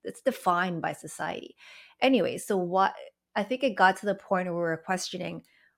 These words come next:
why are we waiting? Once we define the lifestyle that we want to live,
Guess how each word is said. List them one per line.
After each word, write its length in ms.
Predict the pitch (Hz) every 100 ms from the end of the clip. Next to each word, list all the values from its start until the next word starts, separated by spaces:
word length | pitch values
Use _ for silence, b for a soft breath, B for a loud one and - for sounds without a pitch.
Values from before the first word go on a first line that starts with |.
| _
why 260 | 180 185 220
are 60 |
we 140 | 269 220
waiting? 640 | 185 202 202 170 156 - -
Once 260 | 185 226
we 100 | 269
define 500 | 240 190 - 170 175
the 80 | 170
lifestyle 400 | 165 165 - 180
that 100 | 160
we 80 | 160
want 300 | 165 165 160
to 100 | -
live, 200 | 202 240